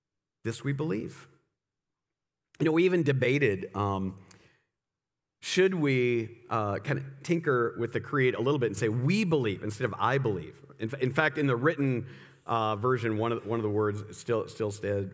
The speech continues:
"we." We didn't get the typo corrected 'cause we changed it back to "I." And, and here, here's the reason that we, we are doing it the traditional way with "I believe" is because here's the deal.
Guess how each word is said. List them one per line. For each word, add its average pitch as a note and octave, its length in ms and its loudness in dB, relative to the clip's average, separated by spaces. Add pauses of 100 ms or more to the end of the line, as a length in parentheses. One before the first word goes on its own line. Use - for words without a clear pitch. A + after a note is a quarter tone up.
"we." G2+ 400 -2
We G2+ 140 -6
didn't G2+ 260 -2
get G#2 140 -10
the G2+ 80 -6
typo F#2+ 360 -4
corrected F#2 440 -6
'cause F#2+ 140 -8
we F#2+ 100 -6
changed G2 260 -6
it - 80 -8
back F#2+ 200 -4
to - 120 -4
"I." G#2+ 100 -2 (440)
And, E3+ 180 4
and E3+ 200 0
here, A3 260 2
here's F#3+ 200 2
the F#3 120 4
reason E3+ 300 4
that C#3+ 100 2
we, C#3+ 120 0
we C3+ 380 -2
are A#2+ 80 2
doing C3+ 300 2
it C3+ 100 0
the A#2+ 80 -2
traditional D3 460 0
way G#2+ 100 2
with G2+ 220 0
"I B2+ 160 0
believe" A#2 340 0
is A#2 140 -4
because C3 340 -2
here's F3+ 220 -4
the F3 60 -10
deal. D#3+ 200 -2